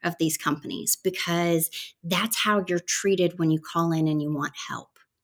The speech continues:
The people don't really know another way to act. Now, there are exceptions, right? There's always gonna be an outlier, someone who's gonna do the right thing no matter what kind of environment they're in.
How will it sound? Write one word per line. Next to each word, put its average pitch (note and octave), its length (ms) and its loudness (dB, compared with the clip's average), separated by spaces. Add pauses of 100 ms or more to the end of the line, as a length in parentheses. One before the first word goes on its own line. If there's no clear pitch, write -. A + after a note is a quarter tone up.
(380)
The F3+ 140 -2
people G#3+ 300 2
don't F#3 260 4
really F3+ 260 4
know E3 240 4
another D3+ 260 2
way C#3+ 120 -4
to C#3 160 -6
act. D#3 260 4
Now, A#3 100 0
there E4+ 220 4
are F#3+ 40 4
exceptions, - 640 -2
right? G3 140 -2
There's G3 160 -2
always F#3+ 220 2
gonna F#3 160 4
be E3 140 4
an C#3+ 80 2
outlier, D3+ 520 0
someone E3+ 300 2
who's E3 160 0
gonna D#3 240 -4
do F#3 160 4
the F#3 80 4
right E3+ 300 0
thing D#3+ 220 2
no D#3+ 100 4
matter D3 240 2
what D#3+ 180 -2
kind E3+ 160 0
of D#3 60 2
environment C#3+ 560 0
they're G#3 160 2
in. A#3+ 260 0